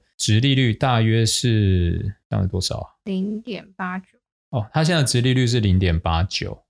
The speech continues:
Speaker 2: 对，然后买价卖价在一零七。
Speaker 1: 从这里面可以看得到，它其实是一个非常高市场流通的债券，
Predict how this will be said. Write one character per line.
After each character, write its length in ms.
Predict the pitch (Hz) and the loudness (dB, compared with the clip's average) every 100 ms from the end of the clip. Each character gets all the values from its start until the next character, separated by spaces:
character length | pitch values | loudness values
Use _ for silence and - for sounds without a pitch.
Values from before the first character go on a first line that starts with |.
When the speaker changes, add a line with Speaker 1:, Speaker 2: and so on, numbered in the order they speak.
| _ | _
Speaker 2:
对， 320 | 240 226 226 - - | -8 -8 -10 -20 -12
然 160 | 214 | -6
后 320 | 214 196 190 185 185 _ | -4 -4 -4 -4 -8 _
买 240 | 190 175 170 | -8 -6 -6
价 240 | 208 190 | -6 -4
卖 180 | 190 180 | -4 -4
价 180 | 180 175 | -6 -6
在 120 | 170 170 - _ - | -8 -12 -18 _ -8
一 180 | 214 220 | -6 -4
零 320 | 190 180 185 | -2 -2 -4
七。 500 | - 185 180 180 185 _ _ _ _ _ - | -6 -6 -4 -4 -6 _ _ _ _ _ -4
Speaker 1:
从 220 | 131 127 | 0 2
这 120 | 160 | 4
里 80 | 123 | 2
面 120 | 139 | 2
可 60 | 139 | 2
以 40 | |
看 160 | - 127 | 2 2
得 60 | 117 | 2
到， 140 | 117 | 2
它 120 | 120 | 2
其 120 | 113 | 2
实 60 | 98 | 0
是 160 | 95 107 | 2 0
一 60 | |
个 120 | 107 | 0
非 160 | 98 110 | 2 2
常 160 | 98 98 | 4 4
高 220 | 101 104 | 2 2
市 140 | 110 | 0
场 180 | 92 87 | 2 2
流 180 | 85 85 | 2 0
通 280 | 104 95 95 | 2 4 4
的 280 | 87 92 - | 2 -2 -4
债 180 | - 82 | -2 -2
券， 200 | - | -2